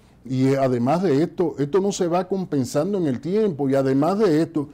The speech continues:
le prometieron que lo iban a hacer por dos ocasiones y no lo efectuaron. Ese es el origen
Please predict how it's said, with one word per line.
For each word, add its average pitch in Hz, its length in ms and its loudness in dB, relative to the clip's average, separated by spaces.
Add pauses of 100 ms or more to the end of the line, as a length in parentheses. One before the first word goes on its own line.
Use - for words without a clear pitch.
(220)
le 147 200 0
prometieron 151 920 2
que 147 100 0
lo 131 180 2
iban 127 240 2
a 123 60 -2
hacer 113 380 -6 (800)
por 120 340 -2
dos 202 260 2
ocasiones 127 840 -2
y 135 100 0
no 123 180 4
lo 202 100 2
efectuaron. 123 680 -4 (380)
Ese 165 360 0
es - 160 -2
el 143 100 0
origen 143 640 0